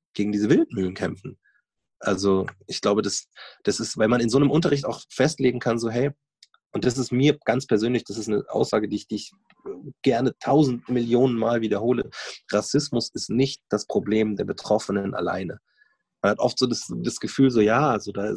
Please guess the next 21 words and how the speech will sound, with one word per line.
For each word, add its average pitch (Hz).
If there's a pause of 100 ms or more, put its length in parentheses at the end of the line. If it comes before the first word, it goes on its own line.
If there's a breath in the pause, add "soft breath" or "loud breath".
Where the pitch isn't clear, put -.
da -
ist -
jetzt -
was -
passiert -
und 98
es -
tut -
mir 110
auch 101
voll 104
leid, 107
dass 107
ihr 107
da 95 (1080 loud breath)
von 104
Rassismus 107
so 104
betroffen -
seid. 113
Nein, 110